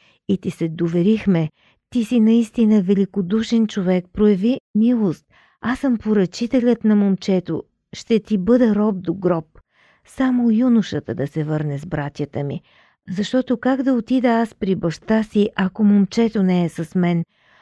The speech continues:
Не мога да си представя, че ще видя това нещастие. Готов съм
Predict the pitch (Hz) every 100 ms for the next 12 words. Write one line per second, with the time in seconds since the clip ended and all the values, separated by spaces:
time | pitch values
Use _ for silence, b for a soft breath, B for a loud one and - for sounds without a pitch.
0 | b _ 220 202 208 233 220 196 - 202
1 | - 175 - - 208 214 190 - 160 -
2 | 170 160 175 196 185 165 147 170 156 156
3 | - 165 165 _ 160 156 156 b b b
4 | b 185 208 - 240 226 - 202